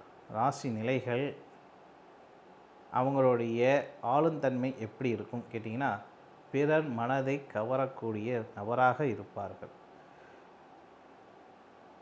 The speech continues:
முன் யோசனை அதிக தீரையாக அவங்களுக்கு சமயோஜன புத்தி அவங்களுக்கு அன்றாடம் நிமிடத்துக்கு ஒரு முறை, நிமிஷத்துக்கு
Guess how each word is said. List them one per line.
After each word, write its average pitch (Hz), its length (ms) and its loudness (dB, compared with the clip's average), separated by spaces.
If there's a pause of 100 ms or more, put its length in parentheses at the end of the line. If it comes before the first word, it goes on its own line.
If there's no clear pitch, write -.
(120)
முன் 202 280 4 (180)
யோசனை 165 520 6 (1080)
அதிக 202 580 6
தீரையாக 139 600 6 (460)
அவங்களுக்கு 123 680 -2 (920)
சமயோஜன 185 800 4 (100)
புத்தி 127 380 -2 (320)
அவங்களுக்கு 113 600 -4 (240)
அன்றாடம் 143 680 2 (1080)
நிமிடத்துக்கு 208 720 8
ஒரு 151 180 8
முறை, 147 180 2 (1300)
நிமிஷத்துக்கு 196 580 6